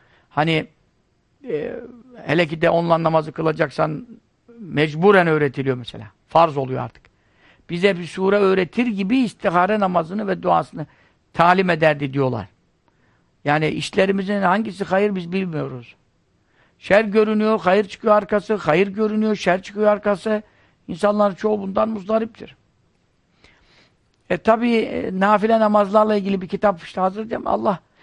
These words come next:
hem bana kuvvet versin hem bana çok adam <laughs> versin. Adamların da yetmiyor. <laughs> E, yani onlar da işlere bölüştürüyorum. Onlar da o işlerde tıkanıyor tabi. Yani adam da lazım çok.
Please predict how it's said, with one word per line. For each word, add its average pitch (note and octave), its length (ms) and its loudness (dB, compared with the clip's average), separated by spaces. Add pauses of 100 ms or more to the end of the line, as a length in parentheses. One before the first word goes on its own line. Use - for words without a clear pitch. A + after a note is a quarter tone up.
(160)
hem A3 280 4
bana G#3+ 260 6
kuvvet A#3 320 2
versin A#3 300 2
hem A3+ 160 4
bana A3+ 180 2
çok G#3+ 220 0
adam G3+ 240 4
<laughs> G#3 40 -6
versin. C#3+ 460 -2 (380)
Adamların G3 540 4
da C#4 60 6
yetmiyor. D3+ 640 2
<laughs> - 340 -6 (540)
E, E3+ 60 0
yani E3+ 340 6
onlar G3 360 4
da A#3 60 4
işlere G#3 520 2
bölüştürüyorum. A3 760 2
Onlar A3 320 4
da A#3+ 100 0
o A3 120 2
işlerde G3+ 320 0
tıkanıyor D3+ 480 -2
tabi. F#3+ 340 -2 (540)
Yani D#3+ 460 2 (200)
adam G#3 360 2
da - 120 0
lazım - 340 -6
çok. - 160 -20